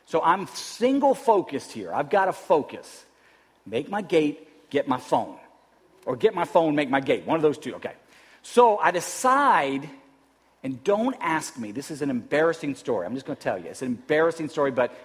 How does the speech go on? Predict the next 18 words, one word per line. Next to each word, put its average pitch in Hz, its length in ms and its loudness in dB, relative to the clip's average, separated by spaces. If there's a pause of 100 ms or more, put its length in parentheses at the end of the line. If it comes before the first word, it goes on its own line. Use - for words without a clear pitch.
we 139 120 -4
know 160 260 4
each 160 140 -2
other 131 260 0 (300)
pretty 143 200 0
well 120 260 2
now, 98 220 -12
so - 180 -4
I 123 100 4
think 135 180 -4
I 113 60 0
can 110 200 -10
just 110 240 -10
be 110 120 -10
real 131 320 0
with 98 180 -8
you, 104 80 -8
right? 147 260 2